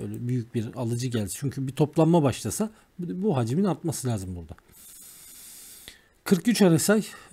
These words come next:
R S I olarak da, e, kendi ortalamasının altında. E, kırklı seviyeler bizim sevdiğimiz seviyeler değil. Özellikle kırk beşin altı. macd henüz pozitif. Orada bir şey yok. E, kesişme olmamış ama yarın bir kırmızı, e,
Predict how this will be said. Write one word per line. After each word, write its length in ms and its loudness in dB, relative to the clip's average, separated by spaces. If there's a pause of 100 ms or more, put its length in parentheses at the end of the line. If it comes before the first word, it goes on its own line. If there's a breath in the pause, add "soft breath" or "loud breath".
R 280 -4
S 180 2
I 20 6
olarak 360 2
da, 240 0 (140)
e, 160 -2 (260)
kendi 300 0
ortalamasının 640 0
altında. 400 -2
E, 80 -4
kırklı 300 -4
seviyeler 440 2
bizim 200 -2
sevdiğimiz 440 0
seviyeler 500 0
değil. 240 -2
Özellikle 340 -6
kırk 260 -12
beşin 260 -6
altı. 300 -4 (360 loud breath)
macd 320 -2
henüz 380 2
pozitif. 600 0
Orada 280 0
bir 300 -2
şey 220 0
yok. 280 -2 (160)
E, 80 -4
kesişme 460 -2
olmamış 360 -2
ama 140 -2
yarın 340 0 (840 soft breath)
bir 80 -4
kırmızı, 760 0
e, 80 -6